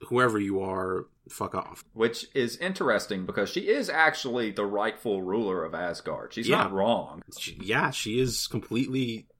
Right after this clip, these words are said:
Speaker 1: entitled to the throne.
Speaker 2: Yeah, if, if they accept that, uh, the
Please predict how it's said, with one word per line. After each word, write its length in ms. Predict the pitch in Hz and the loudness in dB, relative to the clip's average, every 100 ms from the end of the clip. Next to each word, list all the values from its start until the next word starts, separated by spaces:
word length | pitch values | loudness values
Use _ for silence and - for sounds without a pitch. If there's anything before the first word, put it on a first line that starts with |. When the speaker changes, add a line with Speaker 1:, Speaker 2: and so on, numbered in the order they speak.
| - | -4
Speaker 1:
entitled 600 | 113 101 - 113 113 110 | -2 -2 0 2 2 0
to 100 | - | -4
the 100 | 107 98 | -8 -4
throne. 400 | 120 110 95 90 - - _ _ | -2 -2 -4 -8 -14 -18 _ _
Speaker 2:
Yeah, 280 | - 113 143 - | -4 -2 -2 -2
if, 240 | 107 117 - | 0 0 0
if 160 | 117 - | -4 0
they 260 | 120 135 | 2 4
accept 560 | 135 - - 127 131 - _ | 4 0 0 2 0 -4 _
that, 640 | 104 107 113 113 - - - _ | -8 0 2 0 -2 -12 -18 _
uh, 540 | 92 95 98 98 95 98 - - - | -4 -2 -2 -2 -2 -4 -8 -20 -8
the 480 | 98 101 101 101 | -6 -4 -4 -6